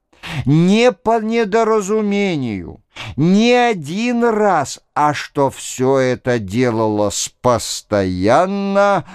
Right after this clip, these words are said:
в продолжении сотни лет, с той только разницей, что прежде это были с рваными носами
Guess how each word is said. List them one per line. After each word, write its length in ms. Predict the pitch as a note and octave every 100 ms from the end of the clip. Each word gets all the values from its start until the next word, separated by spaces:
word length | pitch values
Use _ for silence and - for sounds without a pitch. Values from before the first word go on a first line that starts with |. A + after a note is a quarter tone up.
| E3
в 180 | - -
продолжении 1120 | - G3 G3 F#3 F#3 F3+ D3 F3 F3 E3 E3 E3
сотни 880 | - - D3+ F#3+ G3 - - D#3 D#3+
лет, 580 | D3+ E3+ G#3+ G#3 - - - -
с 160 | -
той 400 | - G3+ A3 G#3
только 540 | D3 F#3 F#3 D3 E3+ D#3+
разницей, 880 | E3 G3+ G3+ D#3 F3 D#3+ - E3+ D3+
что 320 | - F3 D#3+
прежде 920 | - E3 F#3 A3 A3 D#3+ C3 C#3 A#2+ - -
это 420 | C#3+ F3 E3 E3
были 560 | D3+ F3 F3 D#3+ C#3 - _ _ _ _
с 180 | - -
рваными 1000 | D3 C#3+ D#3 D#3+ E3+ G3+ G#3+ G#3 G3+ G3
носами 1040 | F#3 F#3 - - F3 F3 D#3+ D3 C#3 A#2